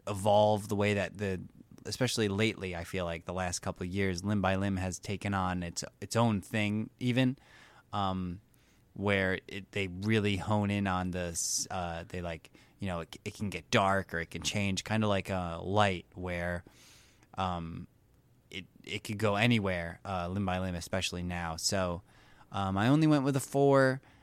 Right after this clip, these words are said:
It was really g-, it was pretty good, but I felt like in, especially even comparing to some of the other shows we've listened to recently, I felt like it wasn't as good as those.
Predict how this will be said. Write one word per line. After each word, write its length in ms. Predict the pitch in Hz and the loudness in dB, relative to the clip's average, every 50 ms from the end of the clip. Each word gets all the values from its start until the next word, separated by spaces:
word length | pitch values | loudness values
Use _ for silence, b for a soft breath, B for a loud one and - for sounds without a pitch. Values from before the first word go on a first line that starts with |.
| b b | b b
It 80 | - 104 | -6 -4
was 180 | 98 104 98 | -2 0 0
really 340 | 95 101 120 135 131 131 127 | 2 4 6 6 6 6 4
g-, 180 | 110 117 117 - | 2 0 -2 0
it 60 | 117 | 0
was 180 | 113 120 110 - | 0 0 0 -2
pretty 300 | - - 160 160 165 143 | -2 0 2 2 2 4
good, 460 | 147 151 143 143 143 139 139 127 107 90 | 4 4 6 6 6 6 4 2 -4 -2
but 140 | 107 110 104 | -2 0 2
I 140 | 101 101 - | 0 0 -2
felt 440 | - _ - 123 127 127 113 73 | -4 _ 2 4 4 4 4 0
like 380 | 82 110 110 107 104 - - - _ _ _ _ _ _ _ _ _ _ _ _ _ - | 0 0 0 0 0 -2 -6 -18 _ _ _ _ _ _ _ _ _ _ _ _ _ -8
in, 440 | 110 113 110 107 107 104 101 95 - - | -6 -4 -2 -2 -2 -2 -2 -4 -6 -6
especially 400 | 107 - - 135 127 - 82 - | -6 -2 0 0 0 0 -4 -2
even 460 | - 135 135 135 135 127 120 113 107 98 | 0 0 2 4 4 4 4 4 2 0
comparing 440 | - 113 101 107 107 107 104 98 92 | -2 -4 0 0 0 2 0 0 -2
to 120 | - 95 | -4 -4
some 220 | - - 107 101 98 | -4 -2 -2 0 0
of 60 | 90 | 0
the 60 | 92 90 | 0 -2
other 500 | 87 - 98 101 95 95 95 92 90 87 | -2 -2 -2 -2 0 0 0 -2 -2 -4
shows 380 | - - - 107 101 95 85 | -4 -2 0 0 0 0 0
we've 200 | 95 95 90 87 98 | -2 -4 -4 -4 -4
listened 320 | 101 90 - - 95 90 | -4 -2 -2 -4 -4 -4
to 140 | - 90 87 | -6 -8 -8
recently, 520 | 87 90 95 87 - - 85 87 90 87 85 | -6 -4 -2 -2 -2 -4 -6 -12 -12 -12 -12
I 80 | 82 | -12
felt 240 | - - - 87 85 | -12 -8 -8 -6 -4
like 200 | 85 85 82 - | -4 -6 -8 -8
it 80 | - 82 | -10 -12
wasn't 640 | 87 87 92 104 104 110 107 104 92 - 98 92 - - | -10 -10 -6 -2 2 4 4 2 2 0 -6 -6 -6 -8
as 440 | 95 101 104 104 107 104 104 98 95 | -6 -4 -2 0 2 2 2 0 0
good 240 | 87 104 101 95 92 | 0 0 0 0 0
as 160 | 90 87 85 | -2 -6 -4
those. 540 | 90 90 87 87 92 87 85 - - - | -4 -4 -4 -4 -6 -6 -4 -4 -4 -4